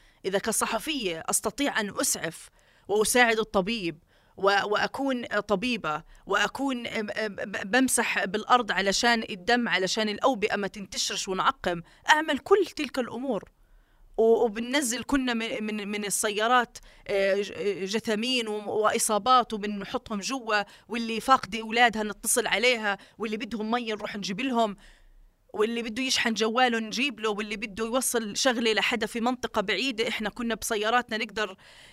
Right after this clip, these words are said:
نوصلها. اتصالاتنا كانت أكثر خطورة من عدمها.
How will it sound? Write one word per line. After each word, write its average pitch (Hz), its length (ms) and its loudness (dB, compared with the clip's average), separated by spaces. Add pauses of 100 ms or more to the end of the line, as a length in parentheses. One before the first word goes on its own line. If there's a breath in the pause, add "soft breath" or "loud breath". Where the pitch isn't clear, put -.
(160 loud breath)
نوصلها. 202 760 -4 (640)
اتصالاتنا 277 720 2
كانت 339 420 -2 (280)
أكثر - 300 -2
خطورة 262 560 -4
من 214 180 -4
عدمها. 165 500 -6